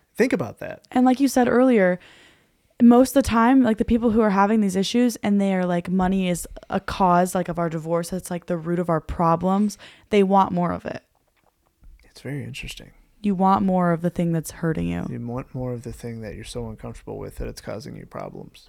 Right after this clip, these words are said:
Speaker 2: Yeah.
Speaker 1: Because people don't understand that it's a relationship. It isn't, it's, it's not a, this is just a, a thing and a tool and that's it. I do believe that money is a tool. I'm not arguing that.
Speaker 2: No, it's a tool, and there, it does have value, just not in the way that people are thinking.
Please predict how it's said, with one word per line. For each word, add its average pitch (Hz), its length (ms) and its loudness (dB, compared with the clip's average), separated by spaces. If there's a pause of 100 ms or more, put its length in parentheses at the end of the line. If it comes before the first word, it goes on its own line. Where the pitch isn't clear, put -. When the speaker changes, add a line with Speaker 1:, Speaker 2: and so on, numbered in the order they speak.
(120)
Speaker 2:
Yeah. 98 240 -4 (340)
Speaker 1:
Because 120 560 -6 (160)
people - 180 -12
don't 107 220 -8
understand 107 400 -12
that 107 100 -12
it's 110 200 -14
a 117 60 -12
relationship. 135 600 -8
It 98 80 -16
isn't, 101 220 -14
it's, - 300 -12
it's - 280 -14
not 120 220 -8
a, 120 200 -6 (360)
this - 180 -8
is 113 100 -12
just - 400 -10 (120)
a, 107 200 -10 (200)
a 120 40 -10
thing 120 400 -8
and 110 80 -10
a 98 40 -10
tool 113 340 -12
and 104 100 -12
that's 104 220 -12
it. 117 240 -6 (400)
I 135 80 -4
do 180 140 0
believe 175 260 0
that 139 80 -2
money 131 180 -6
is 110 80 -10
a 104 40 -14
tool. 127 220 -8
I'm 101 100 -12
not 113 160 -10
arguing 104 320 -12
that. 110 240 -16 (260)
Speaker 2:
No, 262 120 6
it's 240 120 0
a 220 40 -6
tool, 247 300 4
and 190 120 4
there, 202 140 2 (240)
it 196 160 0
does 175 200 4
have 185 200 0
value, 202 460 4
just 180 260 -6
not 190 200 4
in 180 100 0
the 175 60 -2
way 170 120 0
that 170 240 0 (420)
people 175 260 0
are 170 80 4
thinking. 170 480 -4